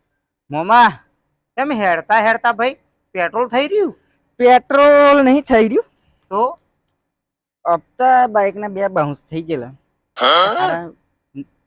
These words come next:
Speaker 1: ઉમરે ક-, ઝાલ્યો ને મને.
Speaker 2: હા.
Speaker 1: તે લઈ લીધી બાઇક.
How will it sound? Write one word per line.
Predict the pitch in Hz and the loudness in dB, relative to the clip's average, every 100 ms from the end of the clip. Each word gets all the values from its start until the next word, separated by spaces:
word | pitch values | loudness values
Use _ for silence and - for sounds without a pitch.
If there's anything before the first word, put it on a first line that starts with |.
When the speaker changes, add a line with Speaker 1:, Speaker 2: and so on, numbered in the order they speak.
| _ _ | _ _
Speaker 1:
ઉમરે | 143 135 139 _ _ | -14 -12 -12 _ _
ક-, | 165 | -12
ઝાલ્યો | 139 127 123 156 | -10 -6 -4 -2
ને | 247 | -2
મને. | 196 143 180 _ _ _ _ _ | -4 -6 -12 _ _ _ _ _
Speaker 2:
હા. | 156 143 117 _ _ _ _ _ 147 | -16 -16 _ _ _ _ _ _ -16
Speaker 1:
તે | 143 147 | -12 -10
લઈ | 139 175 | -8 -8
લીધી | 151 120 | -10 -14
બાઇક. | 117 101 92 90 | -18 -16 -18 -20